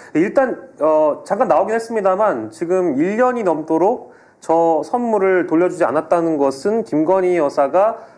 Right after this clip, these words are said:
선물을 받았다라고 해석해야 될 것 같은데, 이거는 현행법상, 그러니까 김영란법 위반 소지가 있는 거일까요? 어떻게 봐야 될까요?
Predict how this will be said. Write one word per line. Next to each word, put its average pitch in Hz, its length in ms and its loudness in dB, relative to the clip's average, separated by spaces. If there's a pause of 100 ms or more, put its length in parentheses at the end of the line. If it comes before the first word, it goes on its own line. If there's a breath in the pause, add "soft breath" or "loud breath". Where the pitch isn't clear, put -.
선물을 214 600 -2
받았다라고 135 1300 -2 (340 loud breath)
해석해야 226 580 0
될 156 120 -2
것 175 100 0
같은데, 110 580 -6 (640 loud breath)
이거는 233 580 0 (460 loud breath)
현행법상, 240 680 0
그러니까 190 200 -2
김영란법 226 1080 0 (160)
위반 190 360 2
소지가 190 800 0 (140)
있는 175 440 0
거일까요? 156 1500 -2
어떻게 - 240 0
봐야 156 160 2
될까요? 113 400 -2